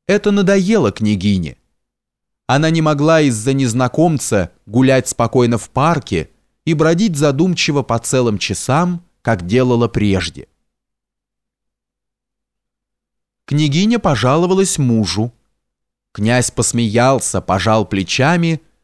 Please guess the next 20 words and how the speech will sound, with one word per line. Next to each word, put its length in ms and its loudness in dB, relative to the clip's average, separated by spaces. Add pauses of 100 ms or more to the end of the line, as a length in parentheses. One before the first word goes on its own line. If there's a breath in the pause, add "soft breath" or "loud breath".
(280)
и 100 2
сказал, 440 0
что 240 -2
невозможно 720 0
запретить 540 -2
красавцу-венгерцу 1500 -2 (220)
вздыхать 680 -2
по 140 -2
ней, 360 -2 (580)
а 140 2
равно 280 2
невозможно 720 0
запретить 560 -2
следовать 580 0
молча 800 0
по 100 0
пятам 460 -2
её. 420 -4 (1040)
Он 220 2
прав, 540 -2